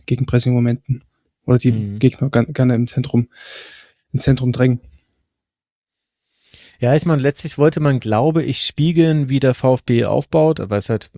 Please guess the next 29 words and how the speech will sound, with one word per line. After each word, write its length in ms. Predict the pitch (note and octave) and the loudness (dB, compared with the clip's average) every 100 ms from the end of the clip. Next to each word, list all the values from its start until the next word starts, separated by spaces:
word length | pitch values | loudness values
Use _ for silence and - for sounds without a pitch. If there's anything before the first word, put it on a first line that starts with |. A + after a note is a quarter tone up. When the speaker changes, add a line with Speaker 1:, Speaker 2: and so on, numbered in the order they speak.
| F2+ F#2 F2 - - | -18 -18 -20 -20 -14
Speaker 2:
also 200 | - A2 | -6 -4
nominell 380 | F#2+ G2 G#2+ G#2 | 0 2 4 4
ist 140 | G2 - | 2 -2
eine 100 | G2+ | -2
Viererkette, 460 | A#2+ A#2+ - - | 0 0 0 0
aber 140 | G#2 G#2 | 2 2
im 100 | G2+ | 0
Aufbau 240 | G#2+ - | -4 -4
ist 140 | G#2 | -2
ja 40 | G#2 | -2
eine 140 | G#2 | -2
Dreierkette, 540 | - B2 D3 C#3 C#3 A#2 | 0 0 0 -2 -6 -6
Schiller 300 | - A#2 A2+ | -4 -2 0
kippt 220 | B2 - | -2 -4
ja 80 | G#2 | -2
gerne 240 | G#2 G2 | 0 0
mal 160 | F#2+ F#2+ | 0 -2
ab 240 | C#3 - - | -4 -6 -4
oder 240 | A2+ A2+ | 2 2
in 80 | G#2 | 2
dem 160 | A2 | 0
Fall 160 | A2+ G#2+ | 0 -2
auch 200 | G#2 G2 | -2 -6
Djeba. 480 | - A#2 A#2+ B2 B2+ - - - - _ _ _ | -6 -4 0 0 0 -4 -20 -20 -20 _ _ _
Wahrscheinlich 600 | F#2+ - G#2+ B2+ C3 - | -2 2 4 4 2 2
war 140 | A2+ | 0
daher 520 | A2+ A2 B2 B2 C3 B2 | 2 2 2 2 2 2
die 160 | B2 | -2
Aufstellung, 580 | - A#2+ - A#2+ A#2+ A#2+ | -4 -6 -4 -2 0 -2